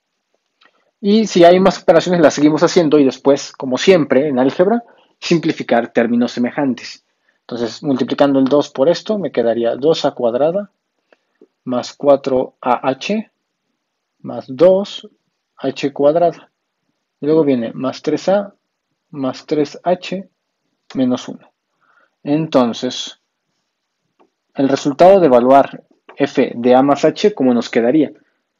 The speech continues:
Vamos a ver si puede simplificar algo. Acá hay A cuadrada, no hay otro término. A h, no hay un término. H cuadrada, no hay. Entonces, pues, simplemente se quedaría así, ¿no? De hecho,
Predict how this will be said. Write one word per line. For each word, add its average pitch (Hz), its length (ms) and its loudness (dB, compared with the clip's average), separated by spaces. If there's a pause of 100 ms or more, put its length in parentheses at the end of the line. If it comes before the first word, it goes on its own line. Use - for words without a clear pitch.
(1300)
Vamos - 220 4
a 160 60 6
ver 139 80 4
si 135 80 -8
puede 147 180 2
simplificar 143 480 2
algo. 190 240 6
Acá 151 120 2
hay 139 120 4
A 139 100 4
cuadrada, 180 460 4
no 156 140 0
hay 123 80 2
otro 135 180 -2
término. 190 560 0
A - 240 -6
h, 175 260 -4
no 147 140 -4
hay 127 140 0
un 127 80 -4
término. 185 480 -2
H 147 200 -8
cuadrada, 160 380 0
no 139 160 -2
hay. 117 80 -4
Entonces, 143 520 -8
pues, - 120 -14
simplemente 143 420 0
se 131 120 -6
quedaría 120 340 2
así, 110 260 -6
¿no? 123 180 -8
De 123 100 -8
hecho, 165 280 -8